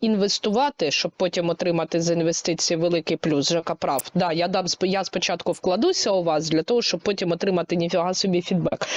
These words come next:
І другий момент, да, агресивний, маніпуляційний,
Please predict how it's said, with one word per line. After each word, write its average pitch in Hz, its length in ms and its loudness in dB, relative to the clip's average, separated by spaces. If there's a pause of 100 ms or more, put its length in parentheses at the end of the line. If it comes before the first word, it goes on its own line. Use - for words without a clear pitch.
(400)
І 226 100 0
другий 285 320 2
момент, 208 440 2
да, 175 280 2 (260)
агресивний, 233 960 0
маніпуляційний, 208 1300 2